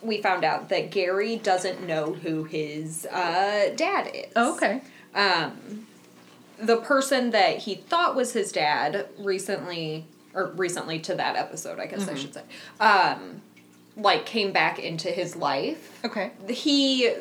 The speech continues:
Speaker 1: the supposed dad, uh, spent most of Gary's childhood in jail.
Speaker 2: Sure.
Speaker 1: So, like, he didn't have a dad growing up.
Speaker 2: Right.
Speaker 1: Uh, so they were, like, reconnecting. They, like, Gary l-,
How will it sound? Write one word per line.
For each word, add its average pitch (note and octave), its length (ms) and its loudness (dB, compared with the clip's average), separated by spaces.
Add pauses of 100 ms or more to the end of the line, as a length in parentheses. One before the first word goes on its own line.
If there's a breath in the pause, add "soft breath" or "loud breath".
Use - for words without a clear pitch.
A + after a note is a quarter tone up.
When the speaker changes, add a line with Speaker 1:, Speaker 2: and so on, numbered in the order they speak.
Speaker 1:
the F#3 320 4 (1000)
supposed G#3+ 560 0
dad, - 380 -4 (300)
uh, D#3 340 2
spent - 380 -2
most F3 280 -2
of E3 120 -2
Gary's D#3+ 320 0
childhood D#3+ 420 -2
in D#3+ 200 -4
jail. D#3 580 -2
Speaker 2:
Sure. - 240 -2
Speaker 1:
So, A3+ 120 6
like, F#3+ 180 6
he A#3 120 -2
didn't G#3 220 -2
have D3+ 360 -2 (640)
a F#3+ 140 -2 (220)
dad F#3 280 2
growing D3+ 280 -8
up. - 180 -12 (100)
Speaker 2:
Right. F#3 160 -4
Speaker 1:
Uh, G#3 300 6
so A3+ 180 4
they A3 120 4
were, A3+ 500 0
like, A3 240 2
reconnecting. D4 920 2
They, C4 100 4
like, F#3+ 400 0 (800 loud breath)
Gary B3+ 340 4
l-, A#3+ 180 -6